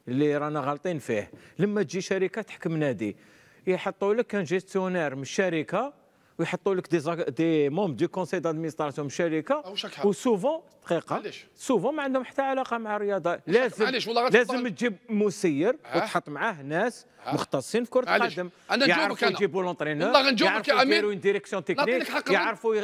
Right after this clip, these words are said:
Speaker 1: ي-،
Speaker 2: معليش، نعطيك
Speaker 1: يختاروا
Speaker 2: حق الرد.
Speaker 1: اللاعبين.
Speaker 2: معليش، نعطيك حق الرد.
Speaker 1: نعم.
Speaker 2: ونجاوبك.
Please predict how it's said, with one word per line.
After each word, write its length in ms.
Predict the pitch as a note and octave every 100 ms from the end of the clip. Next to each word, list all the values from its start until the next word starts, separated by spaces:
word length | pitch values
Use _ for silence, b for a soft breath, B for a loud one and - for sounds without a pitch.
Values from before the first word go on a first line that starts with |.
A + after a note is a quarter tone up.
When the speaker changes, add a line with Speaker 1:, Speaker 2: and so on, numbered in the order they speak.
| -
Speaker 1:
ي-، 240 | G#3 G#3
Speaker 2:
معليش، 260 | C#4+ E4+ C#4
نعطيك 180 | D#4 -
Speaker 1:
يختاروا 60 |
Speaker 2:
حق 60 | F4+
الرد. 100 | D#4+
Speaker 1:
اللاعبين. 400 | D4 G#3+ E3+ B3
Speaker 2:
معليش، 320 | E4+ F4 A3+
نعطيك 240 | C4+ E4 -
حق 220 | C4+ C4
الرد. 240 | B3 F4+ -
Speaker 1:
نعم. 320 | B2+ G#2 G#2 -
Speaker 2:
ونجاوبك. 680 | A#3+ C4 F3+ E3+ C3 -